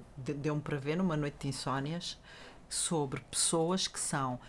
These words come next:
extremamente sovinas, levam a sovinice ao, ao cúmulo do ridículo. E então esta senhora pronto, fazia, eh, tu-, tudo para não gastar um tostão. Então, como é que ela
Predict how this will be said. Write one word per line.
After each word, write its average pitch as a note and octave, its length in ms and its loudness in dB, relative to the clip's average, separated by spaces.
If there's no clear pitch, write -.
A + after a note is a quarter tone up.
extremamente G3+ 1400 4
sovinas, C#3 880 0
levam C#3+ 380 0
a D3 40 -2
sovinice D#3+ 800 0
ao, E3+ 240 2
ao D#3 140 2
cúmulo G#3 340 10
do G3 120 6
ridículo. D3 580 0
E G3+ 60 4
então A3 140 4
esta B3+ 220 2
senhora E3 560 2
pronto, - 300 0
fazia, C3 340 0
eh, B2 540 -4
tu-, F#3 200 6
tudo A3+ 340 6
para D3+ 120 0
não D3 140 0
gastar C3+ 400 0
um C#3 80 -4
tostão. E3+ 500 4
Então, B3 160 -2
como C4+ 100 6
é C4 40 4
que C4 100 0
ela A3+ 200 6